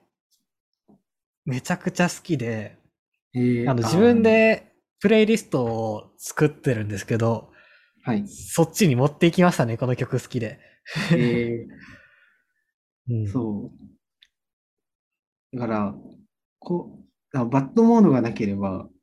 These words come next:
Speaker 2: 多分このアルバムは聴けてなかったと思います、
Speaker 1: うん。
Speaker 2: ちゃんと。
Speaker 1: あー、
Speaker 2: うん。
Speaker 1: なるほど。
Speaker 2: そう。あと、二月だと、二月いっぱいすごい、
Speaker 1: うん。
Speaker 2: なんかいいなと思ったの多いんですけど、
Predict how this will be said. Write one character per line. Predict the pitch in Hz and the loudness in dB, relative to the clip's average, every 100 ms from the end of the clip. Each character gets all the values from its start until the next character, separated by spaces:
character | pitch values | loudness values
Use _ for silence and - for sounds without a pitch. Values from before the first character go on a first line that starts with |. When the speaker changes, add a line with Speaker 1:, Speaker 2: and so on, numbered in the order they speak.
| _ _ | _ _
Speaker 2:
多 | - | -4
分 | 127 131 123 | 2 2 4
こ | |
の | 147 | 4
ア | 151 | 4
ル | 143 | 2
バ | |
ム | 139 | 0
は | 131 | -2
聴 | - | -6
け | - 156 | 0 4
て | 160 | 4
な | 143 | 2
か | 131 | 0
っ | |
た | - | -4
と | 92 | -10
思 | 90 92 | -10 -10
い | |
ま | 90 | -14
す、 | |
Speaker 1:
う | |
ん。 | |
Speaker 2:
ち | - | -8
ゃ | 104 | -2
ん | 92 | -2
と。 | 90 87 - _ _ _ _ - - | -4 -14 -14 _ _ _ _ -12 -2
Speaker 1:
あ | 123 127 127 127 127 | 2 4 4 4 4
ー、 | |
Speaker 2:
う | |
ん。 | 123 | 2
Speaker 1:
な | 131 | 2
る | 131 | 2
ほ | 135 | 2
ど。 | 131 120 117 - _ _ _ _ _ _ | 2 0 -4 -12 _ _ _ _ _ _
Speaker 2:
そ | 110 | -10
う。 | 95 - 67 _ _ _ _ _ _ _ _ _ _ _ _ _ _ _ - | -10 -12 -20 _ _ _ _ _ _ _ _ _ _ _ _ _ _ _ -4
あ | 165 | -4
と、 | - 143 107 | 2 2 4
二 | 113 | 2
月 | 151 170 - 160 | 2 0 0 0
だ | 147 | 0
と、 | 107 90 87 - _ _ _ _ | -4 -6 -6 -12 _ _ _ _
二 | 123 | -2
月 | 135 202 - | 2 2 4
い | 196 156 | 2 2
っ | - | -4
ぱ | 185 | 0
い | 185 | 0
す | - 175 | 2 2
ご | 170 | 6
い、 | 156 117 | 6 4
Speaker 1:
う | |
ん。 | - | -6
Speaker 2:
な | 110 104 | -10 -8
ん | |
か | 104 | -2
い | 131 | 2
い | 131 | 2
な | 110 | 2
と | 107 | 0
思 | 110 | -2
っ | 104 | 0
た | |
の | 101 98 | 0 2
多 | 127 | 0
い | 127 | 0
ん | |
で | 98 | -2
す | - | -6
け | 90 | -10
ど、 | 85 | -10